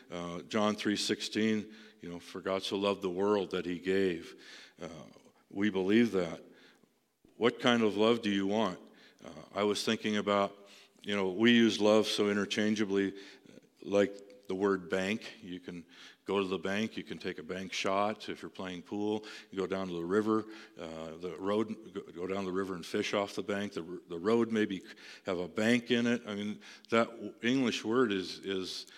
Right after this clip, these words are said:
and s-, love is some, somewhat the same. So when, when, uh, when people say, "Well, how can a loving God send people to hell?" Um, you can tell them that it's not up to him. Matthew twenty-five forty-one says,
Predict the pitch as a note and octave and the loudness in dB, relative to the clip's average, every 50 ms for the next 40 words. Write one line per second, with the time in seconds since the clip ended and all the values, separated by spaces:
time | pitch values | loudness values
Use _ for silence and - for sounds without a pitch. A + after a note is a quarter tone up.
0 | - - - G#2+ G#2 - - - G#2+ A#2+ C#3 D3 C3+ B2 G#2 F#2 - - A#2 A2 | -12 -6 -4 -4 -4 -4 -4 0 2 6 6 6 6 4 2 2 0 -2 -2 -2
1 | G#2+ A2+ - - - - - B2+ B2+ B2 A#2 A2 - - A2 - - B2 B2+ B2 | -2 -4 -4 -8 -6 -2 0 2 4 4 4 4 2 -2 -4 -2 0 2 2 4
2 | A2+ G2+ F2+ - - - - - - - - - B2+ A#2 A#2+ A#2+ A#2 A2+ A2 - | 2 2 -2 -6 -12 -16 -16 -16 -18 -14 -2 2 2 4 6 4 4 2 0 -4
3 | - - - - A2+ G#2+ G#2+ G#2 - - - - F#2+ F2 F2 E2+ E2 D#2 - - | -10 -18 -10 -6 -4 -4 -4 -4 -8 -14 -14 -12 -10 -10 -10 -10 -12 -14 -16 -20
4 | _ _ _ - - _ _ _ - G#2+ G2+ - - C3 - A#2 - - - A2+ | _ _ _ -20 -20 _ _ _ -10 -10 -6 0 0 0 0 0 -2 2 4 4
5 | A2 A2 G#2+ G#2 G2+ G#2+ A2+ A2 - - G#2 G2 F#2+ G#2 G#2+ G#2 G#2+ G2+ F#2+ F2 | 4 6 4 2 2 2 0 0 0 0 -2 2 2 2 2 2 0 -2 0 0
6 | G#2 G#2+ G#2+ G#2+ G2+ F2+ - - - - - - - - - - G2 F#2+ F#2 - | 2 4 4 4 2 0 -2 -8 -16 -20 -20 -16 -10 -8 -6 -4 -4 -4 -2 -2
7 | A2 G#2 - F#2+ F2 - F#2 E2+ - - B2+ A#2 F2 D#2+ D#2+ - - - - - | -2 -2 -2 -6 -6 -6 -8 -6 -4 -2 0 0 0 -2 -4 -8 -12 -20 -20 -20
8 | - - _ - - D#2+ D#2 D#2+ D#2+ - - - - - F#2 G#2+ A2 G#2+ G#2+ G2 | -20 -20 _ -16 -14 -14 -14 -16 -18 -18 -20 -20 -14 -4 -2 0 0 0 -2 -4
9 | - - A#2 A#2+ A#2 G#2 G2+ F#2+ F#2 F#2 F2+ - - - - - - - _ _ | 2 4 6 6 6 6 4 0 0 -4 -6 -10 -14 -20 -20 -20 -20 -20 _ _
10 | _ _ _ G2 F#2+ F#2 F#2 - - - - - - - - G2 - - - G#2+ | _ _ _ -2 -2 0 -2 -4 -8 -14 -20 -20 -20 -10 -8 -8 -8 -4 0 2
11 | A2 A#2 A2 A#2 A#2 - - F#2+ - A#2+ A2+ G2 F#2 F#2 F#2+ - - - - - | 4 6 6 4 4 2 -4 -2 0 2 2 2 0 -2 -6 -10 -14 -20 -20 -20
12 | - - - - - - _ _ _ - - _ _ _ _ _ _ _ _ _ | -20 -20 -20 -20 -20 -20 _ _ _ -20 -20 _ _ _ _ _ _ _ _ _
13 | _ _ _ _ _ _ _ G#2+ G#2+ G#2+ A2 A2 - A#2 A2 G#2 G#2 G2+ G#2 - | _ _ _ _ _ _ _ 0 2 2 2 2 2 2 2 2 2 0 -6 -8
14 | - A#2 A#2 A2+ A2 - - A2 G#2+ G#2+ G2+ - - - A2 G#2+ G2+ G2 G2+ G#2+ | -2 0 2 2 2 2 4 4 4 4 4 2 0 4 4 4 6 6 4 4
15 | A2+ A#2+ A#2+ A#2 - - - G2 F#2 F#2+ F#2 F2 - | 4 4 4 2 0 0 2 2 2 2 0 -2 -6